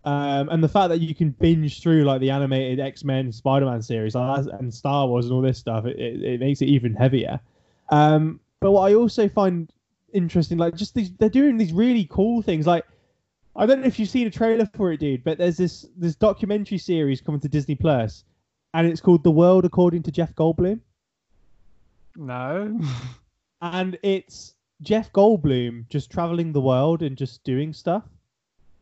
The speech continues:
Speaker 2: You see, I can't tell if that's supposed to be some sort of, like, weird joke thing or not. <laughs>
Speaker 1: See, I don't know, man, but it's Jeff Goldblum, so I'm in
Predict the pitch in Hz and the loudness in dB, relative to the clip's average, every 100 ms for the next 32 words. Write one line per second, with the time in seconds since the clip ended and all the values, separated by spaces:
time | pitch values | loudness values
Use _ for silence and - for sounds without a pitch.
0 | - _ _ _ - - 269 247 370 392 | -20 _ _ _ -12 -6 -4 0 0 0
1 | 359 349 294 233 240 254 233 214 208 196 | 0 -2 -2 -4 -4 -8 -6 -6 -6 -2
2 | 208 196 190 170 _ _ _ 147 165 180 | 0 0 0 -4 _ _ _ -6 -4 -2
3 | 175 147 _ _ 147 165 202 - - 220 | -4 -10 _ _ -6 -6 -8 -14 -4 -4
4 | 240 262 311 151 151 208 254 196 - 214 | -2 -2 0 -2 0 2 2 0 -2 -6
5 | 208 - _ _ - 190 165 - 165 220 | -6 -10 _ _ -14 -10 -10 -8 -4 -2
6 | 208 202 196 180 147 131 131 139 147 147 | 0 2 2 2 0 -4 -6 -2 -2 -2
7 | - _ _ _ _ _ 170 160 208 190 | -6 _ _ _ _ _ -8 -4 -4 -4
8 | - 175 160 135 123 127 123 156 160 190 | -8 -8 -6 -6 -6 -8 -2 2 2 2
9 | 120 131 | -2 -6